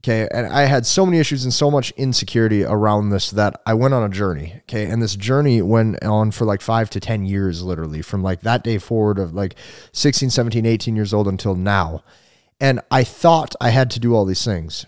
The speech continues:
right? Like, I thought I had to go to the gym and build all this muscle. I thought I had to try to build a big business and make all this money. I thought I tried to have to prove something to everybody,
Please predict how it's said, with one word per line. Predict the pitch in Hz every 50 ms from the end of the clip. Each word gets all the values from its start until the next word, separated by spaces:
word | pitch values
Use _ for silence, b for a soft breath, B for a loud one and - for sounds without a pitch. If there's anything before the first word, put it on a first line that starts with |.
| _
right? | - 120 117 117
Like, | 113 113 110 -
I | 120 110
thought | 101 - - - 147 143 143 -
I | - 117 113
had | 117 123 117
to | - 120
go | 113 117
to | 113 107
the | 104
gym | 98 101 110 104 101
and | 98 90
build | 104 104 101 101
all | 98 95
this | 92 87 -
muscle. | 101 98 95 - - 80 - -
I | 110 107
thought | 101 - - 113 - 135 135 135 - - -
I | 107
had | 95 113 113 110 -
to | - 120 113 104
try | - - - 123
to | 113 104
build | 110 117 113
a | 110
big | 101 110 104 90
business | 107 104 98 104 - -
and | 98 98
make | 101 98 -
all | 101 95
this | 90 - 107
money. | 98 95 85 71
I | 95 107
thought | - - - 147 139 139 139 -
I | - 101
tried | 104 - - 117 113 113
to | 107
have | 104 113 110 -
to | - 95
prove | - - - 139 139 131 117
something | - 113 104 101 101 92
to | - 101
everybody, | 92 92 87 98 95 95